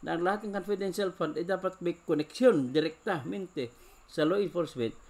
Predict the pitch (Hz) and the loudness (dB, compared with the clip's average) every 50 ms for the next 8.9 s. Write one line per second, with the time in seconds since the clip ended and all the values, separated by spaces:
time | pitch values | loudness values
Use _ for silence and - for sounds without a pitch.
0 | - - - - - 208 185 156 165 202 214 220 202 196 190 - - 196 190 180 | -20 -20 -10 0 4 6 6 6 6 4 4 4 4 4 4 4 4 6 6 6
1 | 175 170 170 170 160 - 143 - - - - - - - - 123 131 156 165 170 | 6 8 6 6 6 6 6 6 4 4 6 4 4 4 6 6 8 8 10 8
2 | 151 143 135 131 139 143 143 - - - - 160 160 151 147 151 - - 160 143 | 8 8 10 10 10 10 8 6 6 8 8 8 8 8 6 4 0 2 2 2
3 | 139 143 135 127 120 117 117 - - - - - - - 185 156 147 131 - - | 2 4 2 2 2 2 0 -4 -12 -20 -18 -18 -14 -8 -2 -2 -2 -2 -2 -4
4 | 143 - - 151 151 151 151 147 147 135 135 165 196 190 180 190 185 185 175 160 | -6 -2 2 2 2 4 4 4 2 2 0 -4 -6 -4 -4 -4 -4 -2 -2 -2
5 | 147 - 127 120 - - - 160 151 147 147 - - 151 - - 156 151 - 170 | -2 -2 -4 -4 -4 -4 -4 -4 -2 -2 -4 -4 -4 -6 -4 -2 -4 -4 -4 -8
6 | - - 165 160 165 156 - - - - - 156 208 202 - - - - - - | -10 -10 -8 -8 -8 -6 -4 -6 -6 -4 -4 -6 -6 -6 -8 -10 -14 -20 -20 -20
7 | - _ - - 151 135 127 - 165 156 139 131 - 139 135 127 - - - - | -20 _ -8 -4 -4 -4 -4 0 -2 -2 0 0 -2 -2 -2 -2 -6 -10 -12 -10
8 | 127 107 - 117 - - 123 123 123 113 113 131 151 147 120 101 101 | -8 -6 -6 -8 -8 -8 -2 0 0 0 2 2 0 0 0 -2 -6